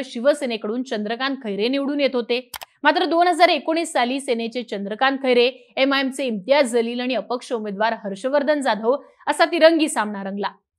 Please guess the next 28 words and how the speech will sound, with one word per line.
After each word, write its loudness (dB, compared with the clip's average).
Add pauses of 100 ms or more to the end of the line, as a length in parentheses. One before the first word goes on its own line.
हर्षवर्धन -2
जाधव -2
यांनी -2
मराठा -2
जातीचा -4
मुद्दा 0
घेऊन 0
निवडणूक -2
लढवली. 2 (380)
दोन 4
हजार 6
चौदा 6
साली 0
खैरेंना 4
पाच 0
लाख 2 (180)
वीस 2
हजार 2
मतं -2
मिळाली, 0 (380)
पण -4
दोन -2
हजार 0
एकोणीस -2
साली -4
खैरेंना 0
तीन -6
लाख 0